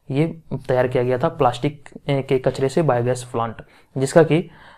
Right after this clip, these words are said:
सफल ट्रायल लद्दाख में किया गया, इसे ध्यान रखिएगा। अगला प्रश्न है एक सौ चौरानवे नंबर प्रश्न, हाल ही में की गई घोषणा के अनुसार बिहार में किस नदी के किनारे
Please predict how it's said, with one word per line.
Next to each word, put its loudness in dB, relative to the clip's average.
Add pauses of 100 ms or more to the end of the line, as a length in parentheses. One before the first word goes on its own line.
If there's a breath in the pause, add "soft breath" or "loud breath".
सफल 8
ट्रायल 8
लद्दाख 2
में -6
किया -10
गया, -12 (360)
इसे 0
ध्यान -4
रखिएगा। -10 (360 loud breath)
अगला 8
प्रश्न 4
है 4
एक -2
सौ 0
चौरानवे 2
नंबर 4
प्रश्न, 0
हाल 4
ही 2
में -2
की -2
गई 2
घोषणा -2
के -2
अनुसार -2
बिहार -2
में -6
किस 0
नदी 2
के 0
किनारे -2